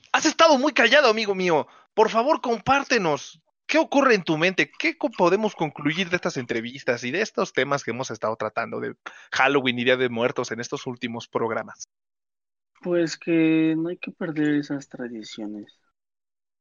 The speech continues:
Speaker 2: Y, y, pues, siempre, como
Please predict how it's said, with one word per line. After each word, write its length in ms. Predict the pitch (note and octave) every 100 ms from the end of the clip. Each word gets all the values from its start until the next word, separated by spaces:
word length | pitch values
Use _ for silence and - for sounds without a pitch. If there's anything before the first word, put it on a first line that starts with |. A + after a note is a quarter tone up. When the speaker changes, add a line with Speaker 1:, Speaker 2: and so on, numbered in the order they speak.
| _ _ _ _ _ _ _ -
Speaker 2:
Y, 640 | C3+ A#2+ A#2 A2+ - - _ _ _
y, 400 | - - - - - -
pues, 160 | G#2+
siempre, 600 | - A#2+ A#2+ B2 A2+ B2+ -
como 260 | - C#3